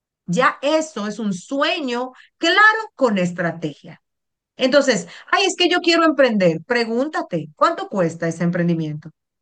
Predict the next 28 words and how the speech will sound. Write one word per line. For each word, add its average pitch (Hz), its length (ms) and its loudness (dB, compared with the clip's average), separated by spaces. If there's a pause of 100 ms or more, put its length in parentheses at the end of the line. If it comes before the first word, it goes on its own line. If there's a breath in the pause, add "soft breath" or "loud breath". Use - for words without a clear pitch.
Comenzar, 269 760 -2
¿cuánto 311 360 -4
cuesta? 285 540 -8 (600)
¿En 277 180 2
cuánto 381 340 2
tiempo 180 420 2
tú 196 140 -2
puedes 165 360 2
comenzar? 165 520 0 (640 loud breath)
¿Cuánto 311 680 4
tú 294 140 -6
necesitas 285 1040 -4 (180)
separar 247 720 0
cada 311 220 -2
mes 208 300 -4
de 185 100 -4
lo 180 100 -2
que 180 140 -4
tú 233 180 -4
estás 262 380 -4
percibiendo 226 760 -4
ahora 190 320 -2
en 170 80 -6
sentido 180 360 -6
económico 202 600 -6
para 196 280 0
sacar 233 380 -4
ese 285 380 -4